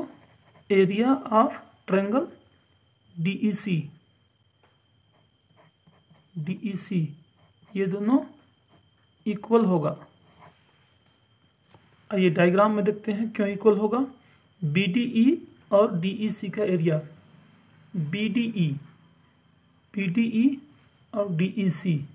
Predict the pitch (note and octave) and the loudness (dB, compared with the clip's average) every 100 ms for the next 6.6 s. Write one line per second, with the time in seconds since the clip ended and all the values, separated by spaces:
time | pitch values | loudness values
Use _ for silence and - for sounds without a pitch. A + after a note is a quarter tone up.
0 | _ _ _ _ _ _ _ - F#3+ F3+ | _ _ _ _ _ _ _ -4 0 4
1 | G#3 B3+ C#4 - _ _ _ _ _ _ | 4 4 2 -4 _ _ _ _ _ _
2 | _ _ - - A3+ A#3 C4+ - - _ | _ _ -20 -2 2 4 4 2 -8 _
3 | _ G3 G3+ G#3+ G#3 G3 G#3 G#3+ G3 G#3 | _ 4 6 6 2 4 4 4 0 0
4 | G#3+ G#3+ G3+ B3+ D4+ - - E3 G3+ G#3+ | 0 0 0 0 -2 -6 -6 -2 0 4
5 | G#3 F3 G3+ A3+ - F#3+ F#3 E3+ D#3 E3 | 4 4 4 2 0 2 4 2 0 -4
6 | - F#3+ D#3+ F#3 A3 F3+ | -6 -2 0 0 2 2